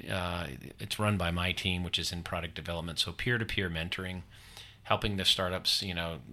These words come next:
that have a malleable product roadmap, helping them figure out and sort out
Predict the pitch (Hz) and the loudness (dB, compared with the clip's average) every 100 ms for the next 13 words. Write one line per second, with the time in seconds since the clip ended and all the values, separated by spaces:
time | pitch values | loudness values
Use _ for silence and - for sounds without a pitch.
0 | 95 95 92 95 87 87 90 87 90 95 | -8 -4 0 0 0 -2 0 2 2 2
1 | 87 90 - 90 87 - 85 87 85 95 | 0 0 2 2 0 -2 -4 -4 -4 -6
2 | 95 95 90 90 - 95 85 85 85 87 | -4 -4 -4 -6 -4 -4 -2 0 0 -2
3 | 85 - 82 82 80 80 | 0 2 0 -2 -2 -4